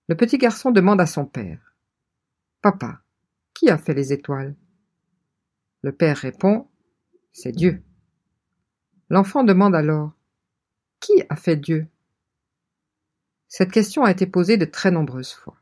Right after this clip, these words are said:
Nous savons que tout dans la création a eu un commencement.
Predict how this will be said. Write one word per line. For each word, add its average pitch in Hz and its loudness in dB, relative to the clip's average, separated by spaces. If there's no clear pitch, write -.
Nous 151 -8
savons 190 0
que 147 -8
tout 277 -2
dans 165 4
la 156 0
création 165 -4
a 160 0
eu 180 2
un 156 0
commencement. 143 -6